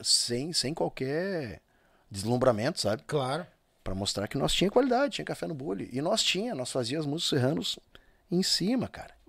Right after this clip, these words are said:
Speaker 2: Na época eles eram uma referência, né? Pô,
Speaker 1: Nossa,
Speaker 2: tá louco.
Speaker 1: nossa senhora.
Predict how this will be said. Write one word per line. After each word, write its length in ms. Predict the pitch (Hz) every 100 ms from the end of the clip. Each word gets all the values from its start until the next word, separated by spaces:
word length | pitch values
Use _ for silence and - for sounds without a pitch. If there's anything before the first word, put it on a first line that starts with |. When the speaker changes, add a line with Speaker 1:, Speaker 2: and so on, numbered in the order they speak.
| 208
Speaker 2:
Na 140 | 143 113
época 240 | 123 -
eles 380 | 185 208 214 120
eram 200 | 117 127
uma 80 | 170
referência, 680 | 190 - 202 117 185 - 170
né? 220 | 127 139 147
Pô, 120 | 143
Speaker 1:
Nossa, 300 | 185 285 -
Speaker 2:
tá 60 | 117
louco. 320 | 117 - 95
Speaker 1:
nossa 360 | 104 156 -
senhora. 360 | 98 87 85